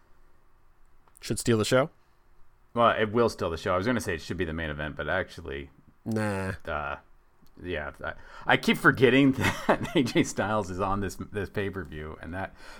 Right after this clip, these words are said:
Speaker 2: that should be the main event. Has a, I'd say, a thirty percent chance of main eventing.
Speaker 1: It definitely will main event. If they put Reigns, uh, Lashley as the main event, then all hope is lost.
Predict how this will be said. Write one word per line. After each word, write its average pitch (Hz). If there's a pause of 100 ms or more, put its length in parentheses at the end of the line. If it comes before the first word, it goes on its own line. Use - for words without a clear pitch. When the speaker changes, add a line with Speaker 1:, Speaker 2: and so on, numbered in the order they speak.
Speaker 2:
that 143
should 107
be 101
the 87
main 85
event. 82
Has 143
a, 90 (240)
I'd 117
say, 139
a -
thirty 143
percent 151
chance 160
of 151
main 156
eventing. 156 (180)
Speaker 1:
It 147
definitely 117
will 101
main 98
event. 85 (100)
If 143
they 196
put 202
Reigns, 143 (120)
uh, 110 (100)
Lashley 120
as 120
the 113
main 113
event, 117 (880)
then 107 (120)
all 113
hope 110
is 98
lost. 85